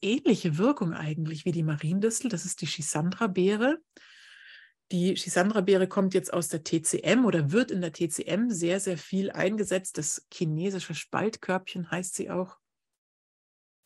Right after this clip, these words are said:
Sie heißt im Chinesischen auch die Beere der fünf Elemente.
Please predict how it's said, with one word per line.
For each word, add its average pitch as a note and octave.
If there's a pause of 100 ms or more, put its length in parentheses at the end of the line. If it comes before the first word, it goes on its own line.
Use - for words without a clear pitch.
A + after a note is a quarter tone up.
Sie F3+
heißt E3+
im D#3+
Chinesischen F#3
auch - (480)
die E3
Beere F#3
der E3+
fünf -
Elemente. D#3+